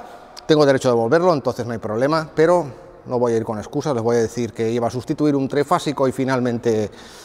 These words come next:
me he apañado con el trifásico. Entonces nada, voy a volver a meter esto en su sitio.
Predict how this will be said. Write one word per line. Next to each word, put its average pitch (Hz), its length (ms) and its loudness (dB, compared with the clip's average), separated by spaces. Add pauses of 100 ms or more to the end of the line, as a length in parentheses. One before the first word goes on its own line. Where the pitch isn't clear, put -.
(140)
me 143 80 0
he - 20 2
apañado 127 320 0
con 107 100 -4
el 104 80 -4
trifásico. 220 580 2 (680)
Entonces 175 360 6
nada, 214 400 4
voy 170 240 6
a 156 300 8
volver 143 360 2
a 131 280 0
meter 127 260 -4
esto 143 180 -4
en 151 80 -2
su 202 100 -4
sitio. 127 320 -6